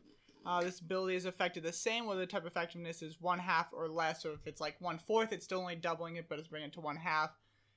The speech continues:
If I don't, if somehow there is a, there is, like, one or two ways you can bring it to one eighth, you bring it to one fourth.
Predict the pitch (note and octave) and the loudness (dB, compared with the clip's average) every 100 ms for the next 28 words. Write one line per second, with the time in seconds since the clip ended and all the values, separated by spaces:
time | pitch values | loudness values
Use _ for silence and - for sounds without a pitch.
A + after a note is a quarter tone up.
0 | _ D#3+ D#3+ - - - F3+ F3+ D#3 - | _ 0 0 -2 -2 4 6 6 0 -6
1 | - E3 - - - G3 F#3+ F#3 F#3+ F3+ | -6 -6 -6 -18 0 4 4 4 6 6
2 | E3+ - G3 A3+ C#4 C4+ G#3 - F#3+ G#3 | 4 2 6 8 10 8 4 -2 0 2
3 | G#3 G#3 F#3+ F3 F3+ F#3+ G#3 F#3 G#3 F3+ | 4 2 2 -2 0 2 0 -2 -2 0
4 | E3+ F3 E3+ F3 E3 E3 D#3+ F3 D#3 C#3+ | 2 2 -2 -6 -6 -8 -8 -4 -2 -2
5 | D3 D3+ F3+ - - _ _ _ _ _ | 2 4 4 2 -18 _ _ _ _ _
6 | D#3 - - - - - - - | -12 -10 -14 -14 -16 -16 -16 -16